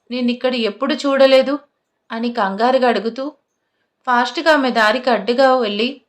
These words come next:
ఆమె చేతిలో గుక్క పెట్టి ఏడుస్తున్న భార్గవ్ని లాక్కుంది భార్గవి.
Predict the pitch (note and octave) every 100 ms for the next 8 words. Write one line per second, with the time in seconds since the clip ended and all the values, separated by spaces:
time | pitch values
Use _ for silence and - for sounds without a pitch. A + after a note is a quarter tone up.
0 | _ _ _ _ A#3+ B3 B3 A#3+ G3 C4
1 | C#4 C#4+ G#3+ - B3 C4+ C#4 C4 A3+ A#3
2 | - B3+ A#3+ A3+ G3 G3 A#3 B3 B3 A#3
3 | G3+ G3+ A#3+ A#3 A#3 G3+ G3 G#3 G#3